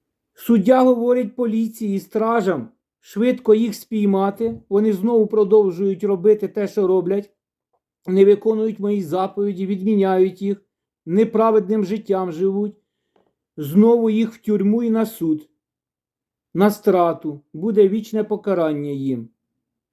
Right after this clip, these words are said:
Це такий приклад. Коли наш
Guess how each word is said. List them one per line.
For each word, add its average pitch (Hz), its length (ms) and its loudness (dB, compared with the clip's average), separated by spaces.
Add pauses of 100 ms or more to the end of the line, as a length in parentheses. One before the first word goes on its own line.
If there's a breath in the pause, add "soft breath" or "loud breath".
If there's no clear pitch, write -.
(240)
Це 214 340 0
такий 220 320 -2
приклад. 220 720 0 (1400)
Коли 202 300 6
наш 220 260 -2